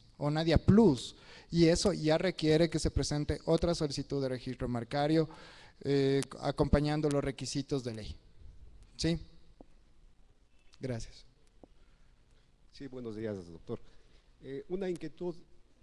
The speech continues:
Speaker 2: pero como ejemplo. En el caso de Nike, Adidas, que fabrican los zapatos, prácticamente lo que nos venden es la marca. Estos zapatos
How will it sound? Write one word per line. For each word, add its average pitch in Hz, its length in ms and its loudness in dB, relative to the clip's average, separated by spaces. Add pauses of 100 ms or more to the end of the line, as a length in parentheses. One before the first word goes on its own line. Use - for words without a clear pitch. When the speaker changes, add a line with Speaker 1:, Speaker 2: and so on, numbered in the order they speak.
(600)
Speaker 2:
pero 135 200 -2
como 120 420 -6 (380)
ejemplo. - 360 -4 (1160)
En 131 140 -8
el 147 140 -10
caso 190 320 -4
de 123 480 -4
Nike, 151 460 -6 (100)
Adidas, 135 340 -6
que 120 100 -14
fabrican 107 380 -8
los 113 400 -8
zapatos, - 640 -12 (800)
prácticamente 143 520 -8
lo 143 140 -6
que 139 80 -12
nos 123 160 -8
venden 131 340 -6
es 127 200 -10
la 113 100 -8
marca. 190 260 -6 (1200)
Estos 131 220 -8
zapatos 160 640 -8